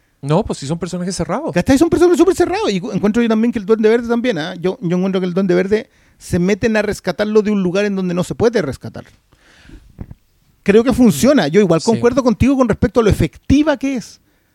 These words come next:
Speaker 1: Eh.
Speaker 2: Pero yo creo que es efectista más que efectiva. Todas estas cosas, después de una segunda, tercera repasada,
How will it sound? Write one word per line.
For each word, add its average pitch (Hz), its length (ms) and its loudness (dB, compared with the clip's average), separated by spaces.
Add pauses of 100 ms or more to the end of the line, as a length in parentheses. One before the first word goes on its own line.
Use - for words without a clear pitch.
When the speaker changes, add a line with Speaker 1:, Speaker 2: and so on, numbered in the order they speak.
(360)
Speaker 1:
Eh. 117 100 -6
Speaker 2:
Pero 170 140 2
yo 196 140 2
creo 277 140 2
que 254 100 -2
es 254 60 -2
efectista - 680 -2
más 233 160 -6
que - 100 -8
efectiva. 269 500 -2
Todas 269 280 0
estas 294 240 -4
cosas, 208 340 -2
después 196 400 0
de 202 80 2
una 180 240 -2
segunda, 185 420 -2
tercera 185 360 -4
repasada, 233 520 -4